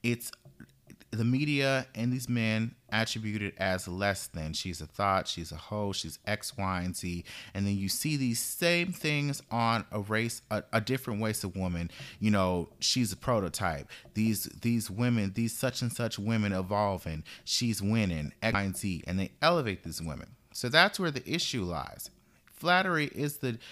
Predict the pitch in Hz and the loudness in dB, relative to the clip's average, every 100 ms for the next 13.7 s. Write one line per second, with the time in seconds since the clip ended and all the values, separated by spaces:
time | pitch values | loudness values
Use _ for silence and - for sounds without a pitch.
0 | - - 117 - 190 185 175 135 - 135 | -16 -4 -2 2 2 2 -2 -6 -4 0
1 | 120 110 - 147 143 143 127 117 - 117 | 0 -2 -2 2 2 2 0 -2 -4 -4
2 | 113 110 - 113 - 135 123 123 127 123 | -2 -4 -4 -4 -4 -2 -2 -4 -2 0
3 | 117 113 - 104 104 98 - 127 80 71 | 2 0 -2 -2 0 0 -2 -4 -4 -8
4 | 175 - - 131 135 127 120 - - 117 | -8 -6 2 4 4 2 0 0 0 6
5 | 147 156 156 151 147 147 - 143 143 135 | 6 8 6 6 6 4 2 2 4 2
6 | 139 131 123 123 - 131 131 131 123 123 | 4 6 4 2 0 0 0 0 2 2
7 | 117 113 - - 147 - - - 123 120 | 2 0 -2 -2 -2 -4 -8 0 8 8
8 | 113 - - - 123 135 147 160 160 143 | 8 2 -10 -6 4 6 6 4 -4 -4
9 | - 147 135 127 - 117 117 120 120 113 | -2 0 2 2 2 0 0 0 2 2
10 | 110 - _ - - 151 151 123 85 85 | 0 -4 _ -14 2 4 6 4 0 -2
11 | 143 131 131 120 107 104 151 175 127 90 | -4 -4 -4 0 0 0 -2 -6 -4 -4
12 | 87 - 90 _ _ 120 123 120 131 156 | -4 -4 -4 _ _ -2 -2 0 0 2
13 | 151 123 131 127 120 113 | 2 2 2 4 4 2